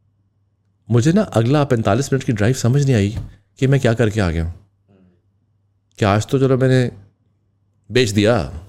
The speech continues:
जो मैंने बेचना था, लेकिन उन बच्चों का क्या बनेगा? और जब वो रियलिटी हिट करेगी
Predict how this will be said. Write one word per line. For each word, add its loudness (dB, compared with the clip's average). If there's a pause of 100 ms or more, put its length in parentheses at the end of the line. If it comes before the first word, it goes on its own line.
(140)
जो 0
मैंने 2
बेचना -4
था, -12 (1200)
लेकिन 0
उन 2
बच्चों -2
का 2
क्या 0
बनेगा? -4
और -2
जब 2
वो 2
रियलिटी 2
हिट -2
करेगी -2